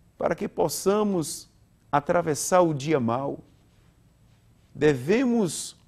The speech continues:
rogar ao Pai, pois é Ele que envia o consolo, é Ele que envia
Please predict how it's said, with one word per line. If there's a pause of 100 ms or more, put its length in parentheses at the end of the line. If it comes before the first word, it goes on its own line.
(300)
rogar
ao
Pai, (1300)
pois
é
Ele (320)
que
envia
o
consolo, (680)
é
Ele
que
envia